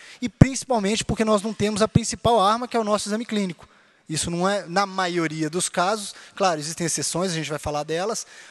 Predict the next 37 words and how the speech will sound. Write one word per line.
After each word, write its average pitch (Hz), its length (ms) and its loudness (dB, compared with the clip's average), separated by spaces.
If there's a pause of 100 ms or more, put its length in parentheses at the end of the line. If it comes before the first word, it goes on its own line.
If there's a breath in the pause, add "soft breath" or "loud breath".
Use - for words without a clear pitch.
mas 175 160 0
na 190 80 -2
maioria 170 240 0
dos - 140 -8
casos 175 260 -2
isso 190 140 -4
não 202 80 2
é - 20 -4
possível. 151 460 -4 (840)
Tá? 151 160 -8 (380 loud breath)
Então, 226 360 -4
ah, 185 380 -2
eu 180 100 -2
acho 208 160 -2
que 208 180 -8
uma, 196 400 -2
uma 190 140 -6
das 190 140 0
principais 208 720 -4 (220 loud breath)
ferramentas 175 560 -2
que - 80 -10
nós 175 180 -4
temos 160 240 -6
pra 175 180 -2
minimizar 175 600 0
esses 147 180 -6
problemas 208 500 -4 (280 loud breath)
é 214 80 -2
construir 226 560 -2
uma 233 120 -2
relação 202 520 -2
de 190 100 -6
confiança, 208 720 -2 (340 loud breath)
eh, 160 280 2
e 208 80 -6
de 185 100 -2
troca 214 640 0